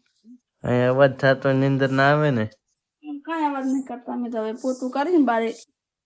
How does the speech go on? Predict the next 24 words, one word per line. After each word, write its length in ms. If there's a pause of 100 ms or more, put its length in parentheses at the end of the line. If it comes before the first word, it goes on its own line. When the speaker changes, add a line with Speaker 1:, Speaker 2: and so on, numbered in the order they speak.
(720)
Speaker 2:
નીકળી 340
જઈશું. 520 (880)
Speaker 1:
હજી 240
જમવાનું 520
નથી 200
બનાવ્યું? 760
Speaker 2:
બની 340
ગયું 180
જમવાનું. 500 (580)
Speaker 1:
શું 260
બનાવ્યું 480
છે? 260 (880)
Speaker 2:
દાળ 240
ભાત 140
ખાઈને 280
સુઈ 120
જવા 240
છે. 160 (440)
Speaker 1:
દાળ 320
ભાત 180
ખાવાના 420
અત્યારે 280
એમ? 100
Speaker 2:
હમ. 540